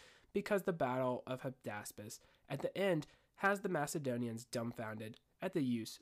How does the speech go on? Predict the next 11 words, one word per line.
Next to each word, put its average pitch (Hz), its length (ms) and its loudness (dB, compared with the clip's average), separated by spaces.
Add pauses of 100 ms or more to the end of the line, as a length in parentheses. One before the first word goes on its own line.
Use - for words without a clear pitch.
of 170 160 -2
war 123 240 0
elephants, 113 500 -6 (520)
but 190 100 0
they 196 120 6
were 190 100 6
actually 147 380 0
already 135 320 0
aware 143 280 2
of 160 120 -2
them, 117 180 -2